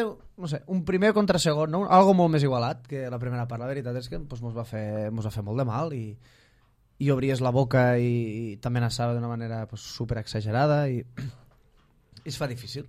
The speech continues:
Si vas a jugar contra el millor equip de la categoria, un equip que saps que ho has de fer perfecte per a guanyar i a part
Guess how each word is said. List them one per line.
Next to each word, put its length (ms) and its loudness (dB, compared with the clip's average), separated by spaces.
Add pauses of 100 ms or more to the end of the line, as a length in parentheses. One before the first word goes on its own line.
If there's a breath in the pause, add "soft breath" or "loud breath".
Si 160 -10
vas 80 -2
a 60 -2
jugar 100 2
contra 240 2
el 60 2
millor 100 4
equip 160 0
de 80 6
la 60 2
categoria, 420 2
un 80 -2
equip 160 -6
que 120 -2
saps 200 0
que 80 4
ho 40 8
has 100 2
de 100 0
fer 80 0
perfecte 480 2
per 80 2
a 80 0
guanyar 240 -4
i 80 -4
a 80 -8
part 240 0